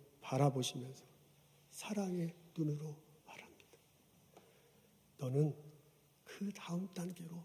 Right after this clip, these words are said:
넘어가야 할 것이다. 내가 너를 사랑하고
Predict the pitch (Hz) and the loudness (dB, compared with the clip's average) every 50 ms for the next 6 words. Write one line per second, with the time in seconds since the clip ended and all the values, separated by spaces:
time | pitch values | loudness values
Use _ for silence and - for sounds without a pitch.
0 | - - - - - - - - - - 175 - 185 196 185 165 - - - - | -12 -18 -20 -20 -20 -20 -20 -12 -8 -8 -8 -8 -8 -8 -10 -10 -12 -16 -20 -20
1 | - - - - - - - - - - - _ _ _ _ - - _ - - | -20 -20 -20 -20 -20 -20 -20 -20 -20 -20 -20 _ _ _ _ -20 -20 _ -20 -20
2 | - - - - - - - - - - - - - - - - - 160 151 156 | -20 -20 -20 -20 -20 -20 -20 -20 -20 -16 -12 -12 -10 -10 0 6 8 8 10 10
3 | 156 147 147 - 196 180 156 156 139 135 - - - | 8 8 6 2 0 2 2 2 0 -2 -6 -12 -18